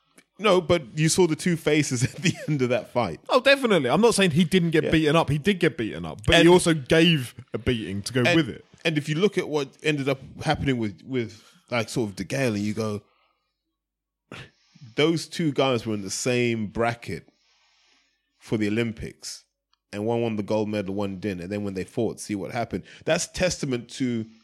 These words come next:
Speaker 1: that work ethic Jack had, packing up in Sweden and going over to America because he believed in himself. So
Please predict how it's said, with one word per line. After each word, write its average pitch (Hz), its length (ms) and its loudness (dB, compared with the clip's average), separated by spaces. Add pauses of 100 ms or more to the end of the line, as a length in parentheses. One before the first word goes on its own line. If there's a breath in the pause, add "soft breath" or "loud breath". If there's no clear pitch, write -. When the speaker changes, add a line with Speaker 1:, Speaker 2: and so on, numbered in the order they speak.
(300 soft breath)
Speaker 1:
that 117 200 0
work 127 340 0
ethic 107 300 -8
Jack 113 220 -4
had, 107 420 -4
packing 120 340 -6
up - 140 -4
in 107 80 -4
Sweden 107 400 -2
and 98 100 -6
going 107 240 0
over 101 200 -2
to - 100 -6
America 101 440 -6
because 92 260 -6
he 98 80 -6
believed 101 420 -2
in 92 60 -8
himself. 87 420 -8
So 139 240 -2